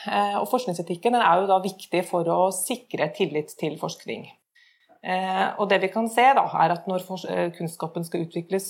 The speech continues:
så fort, og det er så mye press, så er det også en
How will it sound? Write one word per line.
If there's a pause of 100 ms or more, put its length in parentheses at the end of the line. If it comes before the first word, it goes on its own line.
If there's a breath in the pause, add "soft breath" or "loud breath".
(140)
så
fort,
og
det
er
så
mye
press, (340)
så
er
det
også (280)
en